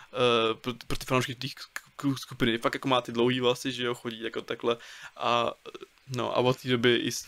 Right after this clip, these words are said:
tím herectvím to je v hajzlu a c-, když jsem viděl Suicide Squad, že jo, to starý, eh, což byl nejhorší Joker, co jsme jako, jako, nebo jasně, blbý je to soudit, protože tam neměl prostě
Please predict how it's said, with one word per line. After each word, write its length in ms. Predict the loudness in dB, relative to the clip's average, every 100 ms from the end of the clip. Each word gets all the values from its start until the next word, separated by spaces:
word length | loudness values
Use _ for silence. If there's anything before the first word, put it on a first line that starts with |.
| -12 -6
tím 120 | -2
herectvím 380 | -2 -4 -6 -2
to 100 | 0
je 40 |
v 40 |
hajzlu 480 | 2 0 0 -2 0
a 120 | 0
c-, 200 | -2 -8 -4
když 180 | -2 0
jsem 180 | 0
viděl 260 | 0 2 0
Suicide 340 | 0 -4 -4
Squad, 260 | -4 -4 -4
že 120 | -4
jo, 60 | -6
to 100 | -8
starý, 440 | -4 -4 -4 -10 -12 -16 -18 -20 -20 -20 -20 -20 -6
eh, 300 | -2 -2 -4
což 140 | -12
byl 240 | -4 2 4
nejhorší 720 | 4 2 0 -4 -10 -14 -14 -8
Joker, 360 | -6 -6 -8
co 160 | -10 -10
jsme 260 | -12 -6 -6
jako, 380 | -4 0 2 2
jako, 220 | 6 6
nebo 340 | 8 8 8 6 2 2
jasně, 340 | 0 0 -4
blbý 340 | 0 2 4 6
je 80 | 4
to 100 | 4
soudit, 340 | 0 0 0
protože 300 | -2 -6 -2
tam 160 | 0 2
neměl 300 | 2 2 4
prostě 680 | 2 0 2 2 4 0